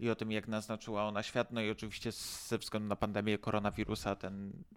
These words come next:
film nabrał jakiejś aktualności, tudzież na początku ludzie potrafili i, i poszukiwali jakiejś odpowiedzi na pytanie, co z nami będzie, i gdzieś uciekając do filmu również sięgaliśmy po te filmy zajmujące się wirusem. No a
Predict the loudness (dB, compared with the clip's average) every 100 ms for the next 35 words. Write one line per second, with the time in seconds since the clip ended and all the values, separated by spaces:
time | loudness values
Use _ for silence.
0 | _ _ -18 -4 -2 0 2 4 4 2
1 | -4 -6 -4 -4 -4 -8 -6 -4 -4 0
2 | 2 4 2 2 0 -2 -6 -4 -6 -2
3 | -2 -4 -10 -12 -12 -14 -16 -18 -20 -20
4 | -20 -18 -6 0 0 2 -2 0 0 0
5 | 2 2 0 -12 -12 -12 -4 -2 2 2
6 | 2 -4 -2 0 2 2 0 -4 -4 -4
7 | -2 -4 -2 -2 -4 -4 4 6 4 -2
8 | -4 -4 -4 -6 -4 -2 -2 2 2 2
9 | 0 2 4 4 6 6 6 -4 -6 -6
10 | -8 -6 -8 -10 -10 -8 -4 2 2 2
11 | -4 -8 -6 -4 -2 -2 -4 -6 -6 -4
12 | -4 -4 -10 -12 -6 -4 -4 -4 -4 0
13 | 0 0 -2 -4 -10 -8 -6 -6 -8 -6
14 | -4 -2